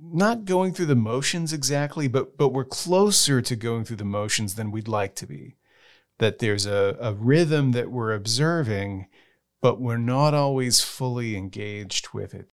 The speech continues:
And so I think for every worshiper, there's, there's always a sense of, "This isn't what it should be. I'm not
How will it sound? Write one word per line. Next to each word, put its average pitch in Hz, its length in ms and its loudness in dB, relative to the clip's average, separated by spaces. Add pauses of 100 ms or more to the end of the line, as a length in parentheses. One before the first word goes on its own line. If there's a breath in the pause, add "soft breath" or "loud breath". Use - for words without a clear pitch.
(720)
And 98 140 -4
so 127 160 2
I 135 40 -2
think 185 220 -4
for 151 100 -2
every 156 200 4
worshiper, 117 600 0
there's, 104 360 -2
there's 110 280 -6
always 131 320 -4
a 107 60 -4
sense 107 520 0
of, 92 260 -4 (280)
"This 131 280 6
isn't 151 280 4
what 139 200 0
it - 180 -2
should 117 400 2
be. - 340 -12 (200)
I'm 165 340 6
not 127 460 0